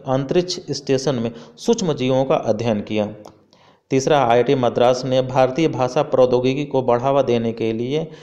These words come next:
नीले कड़ी केंद्र लॉन्च किए। ठीक है, इस प्रकार ये रहा क्वेश्चन नंबर दस। क्वेश्चन नंबर दस है कि अडानी ग्रीन ने कहाँ पर तीसरा हाइब्रिड पावर प्लांट शुरू किया?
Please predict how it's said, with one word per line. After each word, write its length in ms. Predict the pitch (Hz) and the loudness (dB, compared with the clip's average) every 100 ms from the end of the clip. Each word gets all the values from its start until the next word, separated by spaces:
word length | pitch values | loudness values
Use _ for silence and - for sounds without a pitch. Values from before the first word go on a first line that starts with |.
| - - _ | -20 -20 _
नीले 420 | 139 156 180 208 214 - - | -2 2 4 4 2 -2 2
कड़ी 200 | 135 147 | 2 2
केंद्र 360 | - 139 - - | 0 -2 -2 -2
लॉन्च 340 | 123 110 104 - | -2 0 -2 -6
किए। 280 | 104 98 95 95 - _ _ _ _ _ | -8 -6 -8 -12 -20 _ _ _ _ _
ठीक 260 | - 143 143 | -8 -4 -2
है, 120 | 165 - - - | -4 -10 -14 -8
इस 120 | 127 | -8
प्रकार 300 | - 123 127 | -6 -2 0
ये 180 | 131 139 | 0 0
रहा 160 | 147 185 - - - | -2 -4 -8 -18 -4
क्वेश्चन 300 | 123 139 123 | -2 -2 -2
नंबर 320 | 123 120 127 - - - | 0 0 0 -2 -12 -4
दस। 260 | 120 214 - - - _ - | 0 0 0 -14 -20 _ -8
क्वेश्चन 260 | 156 202 | -6 -4
नंबर 280 | 190 165 117 | -2 0 4
दस 220 | 135 139 | 4 4
है 60 | 170 | 0
कि 80 | - | -2
अडानी 480 | - 143 139 151 175 | 0 2 4 2 0
ग्रीन 260 | 131 123 110 | 0 0 0
ने 160 | 107 - - - _ | -4 -8 -20 -20 _
कहाँ 260 | 151 151 180 | -2 0 0
पर 180 | 180 175 - | 0 -2 -2
तीसरा 420 | 143 143 - 175 165 | -4 -4 0 0 2
हाइब्रिड 420 | 135 127 151 - 120 | 2 4 2 0 2
पावर 260 | 117 139 | 4 2
प्लांट 360 | 139 120 123 135 | 2 2 2 0
शुरू 300 | - 113 104 | -4 -2 -2
किया? 260 | - 104 | -2 -2